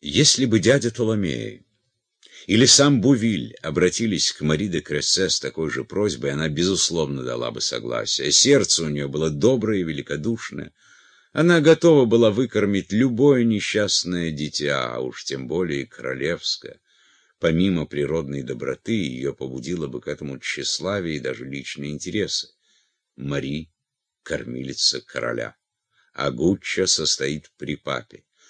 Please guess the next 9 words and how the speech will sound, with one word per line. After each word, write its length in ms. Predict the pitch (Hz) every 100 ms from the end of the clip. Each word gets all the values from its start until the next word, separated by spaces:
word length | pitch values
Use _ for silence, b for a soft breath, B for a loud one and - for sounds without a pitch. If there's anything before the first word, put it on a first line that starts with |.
| b
Значит, 480 | 71 71 87 - 80
все 380 | - - - 95
мучительные 640 | 69 - 71 62 64 65
вопросы 560 | 64 62 69 67 - 62 -
уладятся, 800 | 71 73 104 120 - - 117 113 _ _ _ -
и 280 | 80 69
их 180 | 92 69
ждет 320 | 55 64 69 -
счастье. 680 | - 65 57 - - -